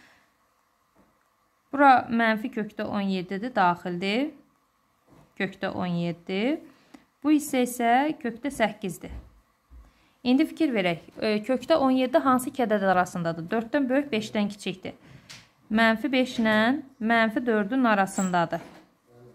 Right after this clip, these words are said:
E, səkkiz isə üçdən, kökdə səkkiz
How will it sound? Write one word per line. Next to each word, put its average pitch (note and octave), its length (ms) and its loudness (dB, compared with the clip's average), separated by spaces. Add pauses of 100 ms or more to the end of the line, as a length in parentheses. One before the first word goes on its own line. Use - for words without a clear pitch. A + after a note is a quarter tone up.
(1040)
E, G3+ 180 0
səkkiz C4+ 480 -2
isə C#4 280 2 (360)
üçdən, B3 560 -2
kökdə B3+ 320 -6
səkkiz C4 460 -4